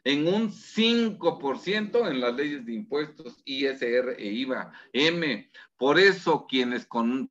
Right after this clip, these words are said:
quienes solo conocen las leyes de impuestos, pero no conocen el Código Fiscal de la Federación, solo son asesores en impuestos, pero no son asesores fiscales, aunque así se digan ellos mismos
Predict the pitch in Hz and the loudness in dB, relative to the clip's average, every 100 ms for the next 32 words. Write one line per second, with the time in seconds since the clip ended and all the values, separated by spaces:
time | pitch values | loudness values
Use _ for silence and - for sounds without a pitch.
0 | - 127 120 117 - 214 254 196 170 180 | -6 -2 -2 -2 0 2 2 0 -2 0
1 | 170 147 127 143 143 113 107 101 160 - | -2 -2 -2 -2 -4 -6 -8 0 0 0
2 | - - - 120 120 135 160 151 151 147 | -10 -16 -6 -4 -4 -6 -6 -6 -6 -6
3 | 117 107 135 131 113 - - 127 123 113 | -8 -4 -4 -4 -6 -10 -8 -6 -4 -8
4 | 104 101 98 98 - 165 226 233 - - | -8 -10 -8 -8 -2 0 0 -4 -16 -20
5 | _ - - 214 233 240 208 - 185 190 | _ -20 0 4 6 6 2 4 4 4
6 | 240 269 - _ _ - 123 127 120 120 | 2 -4 -8 _ _ -4 2 2 6 4
7 | 107 - 135 190 226 190 143 113 107 131 | 4 4 6 6 4 2 4 4 4 4
8 | 170 175 147 104 90 - _ _ - _ | 4 2 -4 -4 -6 -18 _ _ -20 _
9 | - 180 180 170 156 151 151 180 220 - | 6 10 12 12 10 8 8 8 8 10
10 | 175 170 220 262 - _ - 120 123 110 | 10 10 6 2 -2 _ 2 4 6 6
11 | 135 131 139 175 175 160 165 190 - 151 | 6 6 4 0 2 4 6 4 4 6
12 | 147 147 123 127 107 - 180 175 135 123 | 8 8 4 4 2 2 0 4 2 4
13 | 156 135 120 139 143 127 120 147 175 139 | 2 2 4 4 4 2 2 2 0 0
14 | - | -4